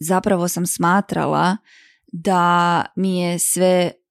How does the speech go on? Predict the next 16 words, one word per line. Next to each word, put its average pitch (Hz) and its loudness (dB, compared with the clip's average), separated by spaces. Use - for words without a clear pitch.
oko 175 -6
mene 160 0
krivo. - -8
Dakle, 165 -4
da 160 -2
je 160 0
kriv 180 -2
i 170 -8
posao, 175 0
da 165 -4
su - -6
krivi 170 -2
ljudi 190 0
koji 170 -2
me 170 -2
okružuju, 175 -4